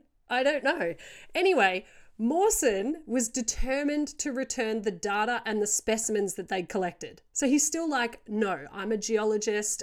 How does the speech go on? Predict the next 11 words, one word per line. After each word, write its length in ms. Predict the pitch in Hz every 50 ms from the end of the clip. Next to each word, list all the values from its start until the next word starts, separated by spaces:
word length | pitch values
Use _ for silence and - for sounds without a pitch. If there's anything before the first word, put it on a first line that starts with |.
| -
I'm 320 | - 170 170 185 202 202 202 - - -
an 260 | 185 208 190 175 - -
adventurer, 760 | 220 214 190 190 214 202 196 190 - - 220 202 196 196 196 - - _ _ _ _ _ _ _
I've 140 | - 202 180
gotta 200 | - 220 220 214
get 180 | 202 208 202 -
this 160 | 220 214 -
stuff 320 | - - 202 151 - - -
back 420 | 202 185 165 - - - - - _ _ - - _ _ -
to 100 | - 220
base." 640 | 156 202 180 147 - 226 277 - - - - -